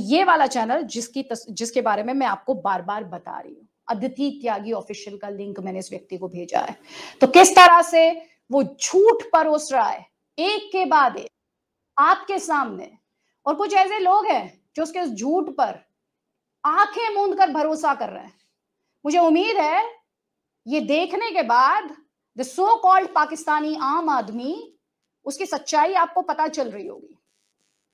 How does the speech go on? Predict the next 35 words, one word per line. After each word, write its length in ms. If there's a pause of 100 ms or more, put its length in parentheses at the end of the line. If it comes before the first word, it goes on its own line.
(240)
कि 80
वो 180
मुझे 280 (100)
जानता 420
था, 200 (400)
उसने 220
मेरा 260
channel 480
check 280
किया 240
था, 320 (320)
उसे 160 (160)
पता 220
था 140
ये 180
च-, 160 (140)
YouTube 360
channel 300
के 120
लिए 220
interview 480
है, 280 (440)
उसे 180
पता 300
था 140
मेजर 300
गौरव 320
आर्या 220
मेरे 280
YouTube 400
channel 300
पर 180
आए 220
हैं, 340 (200)
उसे 180